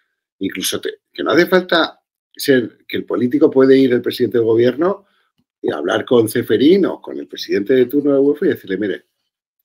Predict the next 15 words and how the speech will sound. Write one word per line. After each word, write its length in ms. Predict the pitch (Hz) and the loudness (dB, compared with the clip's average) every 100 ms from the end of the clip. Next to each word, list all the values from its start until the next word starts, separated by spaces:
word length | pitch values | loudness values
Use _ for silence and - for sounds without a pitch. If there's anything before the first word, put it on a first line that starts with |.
| _ - | _ -8
esto 280 | 135 - | -4 0
que 120 | 127 120 | 0 0
tengo 240 | 110 101 | -2 -4
aquí 340 | 95 175 - _ _ _ _ _ - | -6 -10 -12 _ _ _ _ _ -16
es 180 | - - | -14 -8
un 160 | 113 95 | -4 -4
lodazal 580 | 85 76 - 85 64 _ _ _ _ _ _ _ _ _ _ _ _ _ _ | -4 -8 -12 -14 -16 _ _ _ _ _ _ _ _ _ _ _ _ _ _
y 140 | 131 | 0
no 200 | 123 151 | 2 2
se 140 | 151 123 | 2 -4
está 260 | - 131 | -4 -4
regenerando. 560 | 107 98 98 92 - - - _ _ _ _ _ _ _ _ | -4 -6 -6 -8 -10 -18 -20 _ _ _ _ _ _ _ _
¿Cómo 300 | 135 139 139 | 0 2 2
podemos 420 | 135 113 107 95 98 | 4 2 2 -6 -14
hacerlo?". 300 | - - | -20 -20